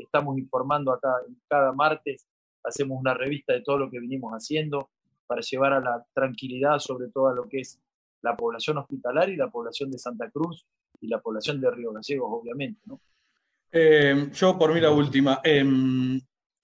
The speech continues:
Speaker 2: quería consultarte, en un futuro inmediato, eh, eh, bueno, están las vacunas, el horizonte es la vacuna, evidentemente. Em,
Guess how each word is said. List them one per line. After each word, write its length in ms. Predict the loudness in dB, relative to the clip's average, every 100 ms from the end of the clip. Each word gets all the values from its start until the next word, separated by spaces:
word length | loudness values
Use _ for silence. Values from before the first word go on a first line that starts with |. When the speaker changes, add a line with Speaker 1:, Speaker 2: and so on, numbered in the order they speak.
| -20 -4
Speaker 2:
quería 380 | 0 2 2
consultarte, 760 | 0 -2 -2 0 0 -2 -10 -10
en 160 | -2 0
un 80 | 0
futuro 320 | -2 0 4
inmediato, 720 | 4 6 4 2 -2 -6 -8 _ _ -10
eh, 380 | -8 -6 -6 -8 -14 _ -16
eh, 200 | -14 -14 -8
bueno, 220 | -6 -6
están 380 | -6 -6 -8 -10
las 120 | -4
vacunas, 680 | -4 0 2 4 6 4 0
el 100 | -4
horizonte 560 | -4 -2 -2 -2 -2 -4
es 80 | -2
la 180 | -2
vacuna, 380 | -4 -2 -2 0
evidentemente. 960 | -2 -4 -6 -6 -2 -2 -2 -2 -2 -6 _ _ _ _ -2
Em, 880 | 2 2 0 -4 -6 -8 -10 -12